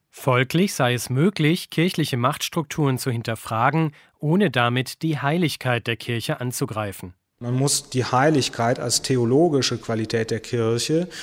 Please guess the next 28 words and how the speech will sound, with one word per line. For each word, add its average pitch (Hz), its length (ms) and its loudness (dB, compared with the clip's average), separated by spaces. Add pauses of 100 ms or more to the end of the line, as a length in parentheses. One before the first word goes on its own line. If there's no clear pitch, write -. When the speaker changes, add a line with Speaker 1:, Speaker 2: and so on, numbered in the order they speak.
(140)
Speaker 2:
von 131 240 0
dem 135 260 4
unterscheiden, 123 1080 0
wie 156 180 4
die 135 140 4
Kirche 131 460 2
konkret 117 720 2
Macht 107 580 0
einsetzt 127 720 2
in 127 140 -4
sozialen 110 720 -2
Zusammenhängen 117 720 0
und 113 260 -4
wie 117 160 2
sie 123 260 0 (340)
den 113 120 0
Menschen 113 420 0
begegnet. 110 720 -4
Die 110 80 -6
Heiligkeit 110 560 -2
der 107 80 -2
Kirche 120 460 0 (260)
könnte 123 240 2
ja 117 120 4
gerade 120 380 2
auch 117 160 -2
ein 117 140 0
Korrektiv 117 760 -2